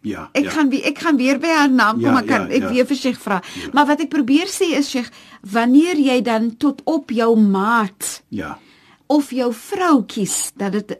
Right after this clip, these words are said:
Speaker 2: 'n persoon is wat godvreesend is, as 'n vriend.
Speaker 1: Ja.
Speaker 2: Dat jou vriende moet wees mense wat godvreesend
Speaker 1: Ja,
Speaker 2: is.
Speaker 1: jy weet, 'n vrou het gekom, eh, Salama,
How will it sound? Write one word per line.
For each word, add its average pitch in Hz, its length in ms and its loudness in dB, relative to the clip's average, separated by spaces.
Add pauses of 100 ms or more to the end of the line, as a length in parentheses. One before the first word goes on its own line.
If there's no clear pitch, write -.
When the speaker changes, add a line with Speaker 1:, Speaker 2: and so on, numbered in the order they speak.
Speaker 2:
'n 190 120 -6
persoon 285 640 0
is - 300 -8 (500)
wat 190 180 -8 (100)
godvreesend 220 680 -4
is, 165 100 -6 (400)
as 269 200 -4
'n 226 100 0
vriend. 220 640 -4 (320)
Speaker 1:
Ja. 101 260 -6 (120)
Speaker 2:
Dat 233 200 -2
jou 240 160 2
vriende 285 600 2 (320)
moet 214 260 0
wees 247 300 2
mense 214 400 2
wat 214 180 -4
godvreesend 240 640 -2
Speaker 1:
Ja, 120 140 0
Speaker 2:
is. - 220 -8
Speaker 1:
jy 131 160 -10
weet, 156 280 0
'n 139 60 -10
vrou 139 300 0
het 127 100 -2
gekom, 113 520 -4 (120)
eh, 87 60 -16 (580)
Salama, 107 680 -2